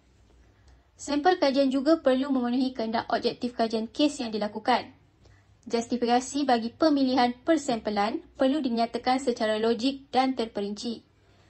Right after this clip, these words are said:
Secara ringkasnya, pemilihan sampel kajian kes adalah untuk menjawab persoalan kajian dalam kajian kes dan bukan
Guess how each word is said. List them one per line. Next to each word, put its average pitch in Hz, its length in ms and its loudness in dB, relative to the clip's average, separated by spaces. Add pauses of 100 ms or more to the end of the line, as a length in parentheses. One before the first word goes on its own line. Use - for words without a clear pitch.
(280)
Secara 269 400 4
ringkasnya, 226 560 -4 (560)
pemilihan 285 560 4
sampel 277 360 2
kajian 247 360 -2
kes 311 240 0
adalah 240 320 0
untuk 247 320 -2
menjawab 262 560 4
persoalan 214 480 0
kajian 240 480 0
dalam 226 320 2
kajian 220 320 0
kes - 400 -4 (240)
dan 220 240 -2
bukan 262 320 0